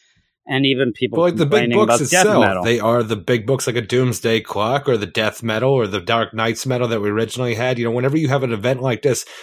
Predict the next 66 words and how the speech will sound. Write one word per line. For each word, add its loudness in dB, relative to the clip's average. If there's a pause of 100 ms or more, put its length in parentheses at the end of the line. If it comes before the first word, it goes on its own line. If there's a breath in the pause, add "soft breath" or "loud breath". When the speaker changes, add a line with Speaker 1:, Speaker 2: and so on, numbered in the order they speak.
(180 loud breath)
Speaker 2:
these 0
are -2
the 0
ones, -2
or -10
even 0
something -2
new, 0
like -4
deceased -2
come -2
out, 0
like, -2
Speaker 1:
Yeah. 2
Speaker 2:
its -2
own 0
little 0
offshoot, -2
little 0
tiny 0
event 0
over 0
Speaker 1:
That's 0
Speaker 2:
here. 0
Speaker 1:
the, -8
that's 2
Speaker 2:
These 0
Speaker 1:
the 4
Speaker 2:
are 4
the 2
Speaker 1:
thing 0
Speaker 2:
things 4
Speaker 1:
that 2
Speaker 2:
that -2
Speaker 1:
I 0
worry 4
Speaker 2:
sell. 2
Speaker 1:
about, -2
though, 0
is -6
that -2
the -4
idea, -2
and -2
we 0
talked -2
about -4
it -14
last -6
week -4
in 0
the 2
mail, 0
the 0
idea 2
of -4
what -2
would -2
happen -2
a -12
year -2
and -8
five 0
years -6
from -10
now. 2